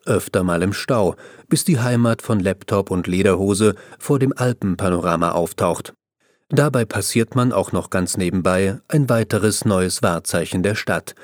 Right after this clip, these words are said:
die Allianz Arena. Aber nein, über Fußball möchte ich jetzt nicht auch noch reden, ansonsten meinen Sie noch, ich würde Sie anschwindeln wollen.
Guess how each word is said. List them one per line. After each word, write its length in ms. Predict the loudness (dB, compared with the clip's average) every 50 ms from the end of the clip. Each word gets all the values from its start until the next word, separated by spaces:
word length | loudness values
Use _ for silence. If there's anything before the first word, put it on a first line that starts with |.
| -20 -20 -20 _ _ -4
die 240 | 0 2 2 2 2
Allianz 500 | 0 0 0 0 0 0 -2 -2 -4 -4
Arena. 460 | -4 -2 -2 0 0 2 0 0 -2 -6 _ _ _ _ _ -12 -6
Aber 200 | -2 0 2 2
nein, 220 | 2 2 2 2 0
über 200 | 0 0 -2 -2
Fußball 480 | -2 -2 -2 -2 0 0 0 0 2
möchte 300 | 2 2 0 0 -2 -4
ich 140 | -4 -2 -2
jetzt 240 | -4 -4 -4 -4 -4
nicht 180 | -4 -4 -4 -2
auch 260 | -2 -2 -2 -2 -4
noch 220 | -4 -4 -4 -2
reden, 300 | 0 0 2 2 2 0 -2 -4 -16 _ _ _
ansonsten 520 | -4 -2 0 0 0 0 0 0 2 2 2
meinen 300 | 2 2 2 2 2 2
Sie 100 | 2 2
noch, 280 | 4 2 2 0 -2
ich 200 | -6 -8 -4 -2
würde 160 | 0 0 0
Sie 200 | 0 0 -2 -2
anschwindeln 640 | -2 -2 -2 -2 -2 -4 -4 -2 -2 -2 -2 -2 0 0
wollen. 300 | 0 0 0 -2 -4